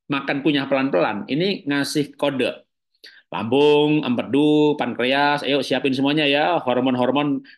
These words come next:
disiapkan, ya, gitu, ya. Kita lagi makan nih, mau dikirim. Itu kalau kita kunyahnya pelan-pelan, itu memberikan sinyal. Kalau makannya buru-buru, itu kayak ada tamu nggak diundang, tahu-tahu datang. <laughs> <laughs> Kita kaget.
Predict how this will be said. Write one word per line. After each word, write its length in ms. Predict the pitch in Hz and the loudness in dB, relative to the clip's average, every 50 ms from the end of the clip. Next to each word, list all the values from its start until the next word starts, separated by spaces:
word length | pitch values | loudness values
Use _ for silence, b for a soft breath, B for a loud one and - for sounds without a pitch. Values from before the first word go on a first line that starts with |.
| B _ | B _
disiapkan, 480 | 120 113 - 139 131 - - 156 156 151 | -6 -2 -2 -2 -2 0 0 -2 0 0
ya, 400 | 143 135 135 143 156 170 - - | 0 0 2 2 0 0 -2 -4
gitu, 220 | - 104 104 101 107 107 | -6 -6 -4 -2 -2 -2
ya. 60 | 113 123 127 - | 0 -2 -2 -4
Kita 140 | 139 127 123 | -4 -2 -2
lagi 240 | 143 135 - 131 | -2 -2 -2 -2
makan 260 | 123 139 135 151 160 156 156 | -2 -2 -2 -2 -2 0 0
nih, 100 | 160 156 143 135 131 | 0 0 0 -2 -2
mau 100 | 131 139 131 | -2 -2 -2
dikirim. 360 | 123 139 160 165 170 165 151 139 123 113 - | 0 0 2 4 4 2 2 0 -4 -6 -6
Itu 320 | 110 117 131 165 170 - B B B B B | -8 -2 0 0 0 0 B B B B B
kalau 200 | - 120 120 127 113 | -6 -2 -2 -2 -2
kita 240 | 127 131 151 143 - | -2 -2 -4 -2 0
kunyahnya 320 | 147 143 127 139 135 135 | 0 2 2 2 0 0
pelan-pelan, 640 | 131 143 139 131 131 131 190 190 175 147 139 143 139 | 0 0 0 0 0 2 2 2 4 2 2 0 -2
itu 200 | 131 139 139 175 175 | -4 -2 0 0 0
memberikan 420 | 160 151 135 117 123 127 143 127 127 | 0 0 0 0 0 0 0 -2 -2
sinyal. 420 | - 139 127 123 113 95 82 - - _ _ _ _ _ _ _ _ _ _ _ _ _ _ _ _ - | -2 -2 -2 -2 -4 -6 -10 -12 -18 _ _ _ _ _ _ _ _ _ _ _ _ _ _ _ _ -4
Kalau 160 | 139 143 147 151 | -2 -2 0 -2
makannya 300 | 151 143 175 165 160 165 | -2 -2 0 0 0 2
buru-buru, 560 | 160 160 165 170 165 202 220 196 175 165 156 165 | 2 4 4 6 6 6 6 6 6 4 2 0
itu 160 | 135 139 139 170 - | -2 -2 -2 -2 -2
kayak 180 | 139 135 135 120 131 | 0 -2 -2 -2 -4
ada 60 | 123 120 - | -4 -4 -4
tamu 220 | 117 127 131 147 143 | -4 -4 -2 -2 -2
nggak 120 | 131 117 120 | -2 -2 0
diundang, 320 | 127 135 131 123 123 117 117 107 - | 0 0 0 0 -4 -6 -6 -8 -6
tahu-tahu 260 | 117 120 - 135 143 135 | -6 -4 -2 -2 -2 -2
datang. 280 | 135 127 - - 127 117 131 | -2 -4 -2 -4 -4 -4 -6
<laughs> 300 | - - - - _ _ _ _ _ _ | -6 -6 -10 -16 _ _ _ _ _ _
<laughs> 480 | - - - - - _ 277 381 - - | -10 -10 -10 -12 -14 _ -12 -10 -4 -4
Kita 160 | 233 160 175 | -2 -2 -2
kaget. 380 | 165 165 156 165 160 147 156 151 | 0 0 -2 -2 0 0 0 0